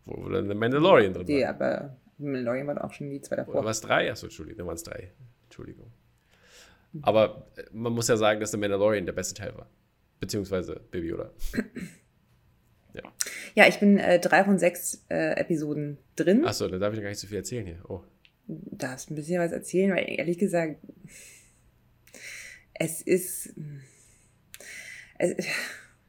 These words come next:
Speaker 2: also
Speaker 1: Schwer,
Speaker 2: klar,
Speaker 1: ist
Speaker 2: die
Speaker 1: schwer.
Speaker 2: Fanservice-Momente kriegen mich auch so, wenn das erste Mal das rote Lichtschwert angeht, so, ja, cool. Aber dann, äh,
Speaker 1: Wie fandst du denn Reva als Charakter?
Speaker 2: Ja, die ist ja irgendwie, in den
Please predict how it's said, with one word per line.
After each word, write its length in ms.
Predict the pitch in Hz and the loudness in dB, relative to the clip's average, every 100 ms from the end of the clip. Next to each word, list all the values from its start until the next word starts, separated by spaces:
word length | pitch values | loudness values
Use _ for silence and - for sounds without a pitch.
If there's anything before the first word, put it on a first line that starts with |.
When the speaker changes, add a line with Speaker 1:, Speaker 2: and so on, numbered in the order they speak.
| - | 4
Speaker 2:
also 180 | 196 190 | 6 8
Speaker 1:
Schwer, 100 | 175 | 6
Speaker 2:
klar, 100 | 175 | 4
Speaker 1:
ist 80 | 165 | 2
Speaker 2:
die 60 | |
Speaker 1:
schwer. 100 | 190 | 2
Speaker 2:
Fanservice-Momente 960 | 180 180 190 185 180 180 175 170 170 170 | 0 4 8 8 8 4 6 6 6 2
kriegen 340 | - 165 165 | 2 -2 0
mich 240 | 151 156 - | -2 -6 -10
auch 340 | 139 165 233 240 | 0 4 4 0
so, 340 | - 196 190 | 0 2 4
wenn 140 | 180 | 2
das 160 | 175 175 | 2 0
erste 300 | - 170 170 | 0 0 -2
Mal 100 | 165 | -2
das 140 | 160 | -2
rote 200 | 160 160 | -4 -4
Lichtschwert 440 | 151 165 165 156 - | -2 -2 -2 -2 -4
angeht, 360 | 156 151 156 | -4 -2 -4
so, 180 | - 156 | -6 -8
ja, 340 | 147 147 160 156 151 156 156 _ - - | -8 -10 -10 -12 -12 -16 -20 _ -18 -8
cool. 300 | 160 165 165 - - - - - _ _ _ | -6 -6 -8 -12 -20 -20 -20 -20 _ _ _
Aber 180 | - 165 | -2 0
dann, 280 | 165 160 156 | 2 -2 -6
äh, 180 | - 165 151 139 123 - - - - - - - | -10 -10 -10 -14 -18 -20 -20 -20 -20 -20 -16 -4
Speaker 1:
Wie 80 | |
fandst 220 | 117 165 170 | 4 4 6
du 40 | |
denn 180 | 131 110 | 4 2
Reva 260 | 120 101 | 2 2
als 140 | 76 - | 0 -2
Charakter? 400 | 85 78 - - - - - _ _ _ _ _ _ _ - - - | -6 -6 -10 -12 -16 -18 -20 _ _ _ _ _ _ _ -12 -12 -6
Speaker 2:
Ja, 100 | - | -2
die 80 | 151 - | -2 -2
ist 160 | - | -2
ja 120 | 220 | 0
irgendwie, 280 | - 185 175 | 2 4 4
in 80 | |
den 40 | 165 | 2